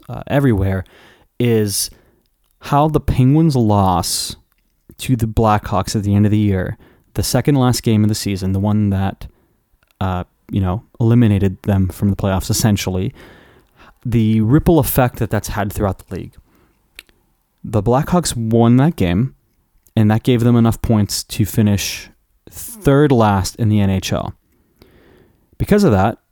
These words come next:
they were assigned whatever random combination that they were assigned with how many, the third best odds to get Bedard, but not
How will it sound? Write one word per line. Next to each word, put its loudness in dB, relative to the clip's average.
they 4
were 2
assigned 2
whatever 2
random 2
combination 0
that 0
they 0
were 2
assigned 0
with -2
how 0
many, 0
the -4
third 2
best -2
odds -2
to -4
get -2
Bedard, 0
but -2
not 0